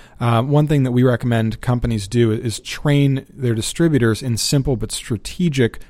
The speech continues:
collections processes to improve their accounts receivables position. 'Cause that, that can give them a lot more capital they can then reinvest in the business and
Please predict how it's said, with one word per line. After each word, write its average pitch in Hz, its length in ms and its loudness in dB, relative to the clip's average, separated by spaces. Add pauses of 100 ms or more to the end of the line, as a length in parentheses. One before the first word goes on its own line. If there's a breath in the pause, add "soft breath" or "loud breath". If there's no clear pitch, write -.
collections 131 480 0
processes 107 680 -6 (320 loud breath)
to - 140 -2
improve 131 400 4
their 113 120 4
accounts 110 300 -2
receivables 104 600 -8
position. 110 480 -10 (340 loud breath)
'Cause 147 220 4
that, 165 300 0
that 165 140 2
can 151 120 0
give 131 160 2
them 120 420 2
a 123 100 -4
lot 127 380 4
more 120 140 0
capital 110 480 -2
they 120 240 -2
can 120 140 -4
then 113 280 -4
reinvest 113 720 0
in 120 160 -6
the 110 80 -4
business 104 580 -4
and 110 400 -6